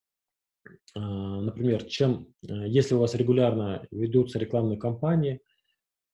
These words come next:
э, доверие, э, Фейсбука к вашему аккаунту, к бизнес-аккаунту возрастает. Если у вас, э, высокая C T R, э,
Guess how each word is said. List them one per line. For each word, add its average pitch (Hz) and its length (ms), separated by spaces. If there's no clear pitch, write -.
э, 101 400
доверие, 110 800
э, 95 300
Фейсбука 120 500
к - 120
вашему 110 420
аккаунту, 143 520
к 104 80
бизнес-аккаунту 104 1000
возрастает. 135 680
Если 123 320
у 117 60
вас, 113 360
э, 101 200
высокая 113 580
C - 180
T 131 80
R, 147 280
э, 110 760